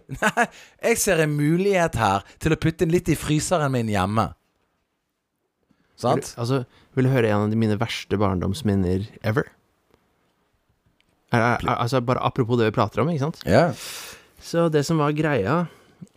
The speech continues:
Speaker 2: var at en sommer, eh, på, altså i nitten nittifire, tror jeg det var, så var det slik at vi var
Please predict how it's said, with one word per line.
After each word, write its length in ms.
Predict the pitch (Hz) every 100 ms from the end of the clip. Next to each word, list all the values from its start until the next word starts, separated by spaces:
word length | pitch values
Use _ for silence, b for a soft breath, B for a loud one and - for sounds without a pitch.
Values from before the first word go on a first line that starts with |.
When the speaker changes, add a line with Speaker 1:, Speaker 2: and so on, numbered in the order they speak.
| -
Speaker 2:
var 280 | 117 113 123
at 340 | 123 - - - - _ _ 120
en 240 | 123 135
sommer, 720 | - - 180 123 95 117 143 - - _ _ _ _ _ _ _ _ -
eh, 380 | 113 113 - - - _ -
på, 160 | - -
altså 240 | 117 117 123
i 140 | 127
nitten 560 | 127 139 - _ 95 101
nittifire, 800 | - 127 - - 143 110 98 147 - _
tror 160 | - 110
jeg 120 | 85
det 60 | 87
var, 200 | 78 - B B B B B B B B -
så 320 | - 139 135 135 143 143 - 123
var 220 | 123 127
det 80 | -
slik 340 | 110 110 - -
at 460 | 123 127 _ - - - _ _ -
vi 240 | 120 127
var 460 | 117 120 120 127